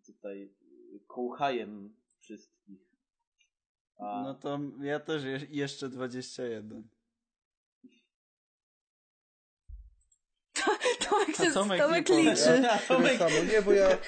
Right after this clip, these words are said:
Speaker 4: szukam tego podcastu Kanipy teraz.
Speaker 1: Okej, dobra.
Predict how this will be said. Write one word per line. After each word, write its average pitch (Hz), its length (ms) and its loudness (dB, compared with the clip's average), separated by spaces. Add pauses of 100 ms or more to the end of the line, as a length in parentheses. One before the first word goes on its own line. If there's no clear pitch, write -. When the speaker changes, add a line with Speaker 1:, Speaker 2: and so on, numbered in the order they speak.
(220)
Speaker 4:
szukam 180 380 -2
tego 160 280 -8
podcastu 156 480 -4
Kanipy 113 440 -10
teraz. 101 560 -16 (500)
Speaker 1:
Okej, 143 460 -4
dobra. 123 420 -2